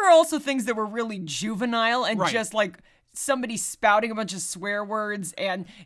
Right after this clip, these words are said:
Speaker 1: you know, making lewd
Speaker 2: Yeah.
Speaker 1: gestures.
Speaker 2: And, like, I can only laugh at that stuff for so long. Like, I'm okay with it to a point.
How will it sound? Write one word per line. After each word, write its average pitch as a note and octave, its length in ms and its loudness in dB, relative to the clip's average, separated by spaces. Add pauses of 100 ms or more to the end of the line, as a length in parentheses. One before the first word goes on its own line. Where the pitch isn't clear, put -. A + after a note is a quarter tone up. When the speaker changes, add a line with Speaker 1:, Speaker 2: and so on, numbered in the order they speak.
Speaker 1:
you G3+ 160 -2
know, F#3+ 160 -4 (200)
making G#3+ 400 -2
lewd G#3+ 380 -4
Speaker 2:
Yeah. C#3+ 60 -8 (140)
Speaker 1:
gestures. A#3+ 640 -4
Speaker 2:
And, C4+ 100 0
like, C#4 240 0
I C#4+ 160 0
can C#4 180 -2 (100)
only G3 380 0
laugh D3 380 -4
at D#3+ 120 -6
that D3+ 180 -6
stuff E3 280 -6
for D#3+ 160 -10
so F3 380 -4
long. C3 400 -4
Like, D#3+ 260 -8
I'm A#3 240 2
okay B3+ 380 0
with G3+ 180 -6
it G3 140 -8
to F3+ 200 -6
a D#3+ 40 -4
point. D#3 400 -6